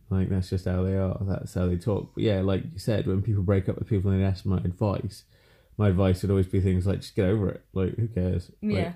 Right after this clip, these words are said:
Speaker 1: it's that kind of thing. But I guess, like, that helps with, like, the personality I was picked and putting across anyway, the person I, personality I, like, I learned what the things that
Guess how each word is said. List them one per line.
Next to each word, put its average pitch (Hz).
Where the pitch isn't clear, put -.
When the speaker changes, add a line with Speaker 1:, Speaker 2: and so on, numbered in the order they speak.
Speaker 1:
it's 101
that 107
kind 98
of 92
thing. 92
But 87
I 95
guess, 98
like, 101
that 120
helps 110
with, 107
like, 98
the 101
personality 98
I 92
was 92
picked -
and 92
putting 101
across 92
anyway, 92
the 87
person 92
I, -
personality 95
I, 95
like, 98
I 107
learned 104
what 95
the 104
things 104
that 101